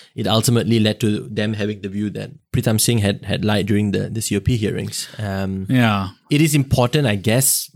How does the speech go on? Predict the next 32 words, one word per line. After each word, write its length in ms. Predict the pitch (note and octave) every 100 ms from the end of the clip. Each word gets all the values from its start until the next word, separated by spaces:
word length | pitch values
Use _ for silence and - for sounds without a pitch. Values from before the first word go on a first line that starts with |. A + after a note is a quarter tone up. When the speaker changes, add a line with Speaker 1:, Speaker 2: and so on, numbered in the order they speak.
| -
Speaker 1:
as 220 | G#2+ G#2
we 100 | G#2+
are 80 | G#2
reacting 400 | G#2 G2 A2+ G2+
to 100 | G#2
kind 240 | - G#2+ G2+
of 180 | - -
understand 440 | A2+ A2 A2+ A2
that 320 | G#2+ G#2 G#2 G2+
the, 480 | G#2 G2+ G2+ F#2+ - -
the 160 | -
cause 280 | A2+ D3 C#3+
of 80 | B2+
the 60 | G#2
C 160 | A#2+
O 40 | G#2+
P's 200 | A2+ -
hearing 220 | G#2+ G#2
was 160 | G2+
not 200 | A#2 G#2+
Pritam 280 | G#2 G2 G#2
Singh. 180 | - - - _
Speaker 2:
Mm. 300 | C#3 C#3 A#2+
Speaker 1:
Uh, 100 | G#2
it 120 | - G#2
was 180 | G#2+ A2
Rahisa. 480 | G2 F#2+ - F#2+ - -
And 440 | G2+ F#2+ F#2+ F#2 - -
the 60 | A2
fact 260 | B2 G#2+
that 320 | A2 F#2+ C#2+
Pritam 380 | A#2 A2 A2 A2